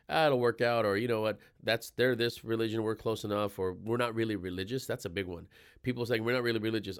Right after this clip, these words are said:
I just talked to somebody not too long ago, um, in a relationship, and, and they're both not religious. Her and her husband are both not religious, yet it was a fucking big deal that the wedding was a certain way. And they're both actually really, and I'm not gonna get into all the religious,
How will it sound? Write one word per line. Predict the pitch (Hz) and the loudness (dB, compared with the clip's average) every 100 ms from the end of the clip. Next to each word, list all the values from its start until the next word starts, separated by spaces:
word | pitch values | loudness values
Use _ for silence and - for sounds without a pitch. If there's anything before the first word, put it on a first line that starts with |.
| 110 | -4
I | |
just | 117 135 | -4 -4
talked | 127 127 | -6 -8
to | - | -6
somebody | 123 107 92 - | -4 -4 -6 -8
not | 104 | -8
too | 110 | -4
long | 101 104 | -2 -2
ago, | 95 87 - - - - | -4 -6 -10 -20 -20 -10
um, | 95 95 90 - | -4 -2 -4 -6
in | 101 | -4
a | |
relationship, | 98 101 131 120 104 92 - | -2 -2 -4 -6 -6 -6 -4
and, | 95 92 90 - - - - | -4 -2 -6 -14 -20 -20 -4
and | 107 107 | -2 0
they're | 120 | 0
both | 110 170 180 | 2 2 2
not | 135 | 0
religious. | 113 110 92 | 2 0 -2
Her | 107 127 | -2 0
and | 127 | 2
her | 120 | 0
husband | 127 107 90 | -2 -4 -6
are | - | -6
both | 98 123 131 123 | -2 2 2 0
not | 113 | -2
religious, | 104 117 101 85 | -2 -2 -4 -8
yet | 101 107 - | -2 -2 -2
it | 107 | -4
was | 107 98 | -4 -4
a | - | -8
fucking | - - 143 113 | -10 -8 -4 -4
big | 98 120 | -4 -4
deal | 101 123 104 82 - - - | -4 -2 -2 -4 -10 -12 -4
that | 98 | -2
the | 101 | -2
wedding | 101 117 | 0 0
was | 110 90 | 0 -4
a | |
certain | - 95 85 | -6 -8 -8
way. | 80 71 - _ _ _ | -12 -14 -20 _ _ _
And | 113 | -2
they're | 117 | 0
both | 123 165 | 0 0
actually | 156 135 127 | 0 -2 -2
really, | 107 120 120 107 | 0 2 2 0
and | 104 | -2
I'm | 110 | 0
not | 123 | -2
gonna | 113 104 | -2 0
get | 107 | 0
into | 98 101 | -2 -2
all | 101 104 | 0 0
the | 101 | 0
religious, | 98 104 98 95 - | -2 -4 -4 -8 -12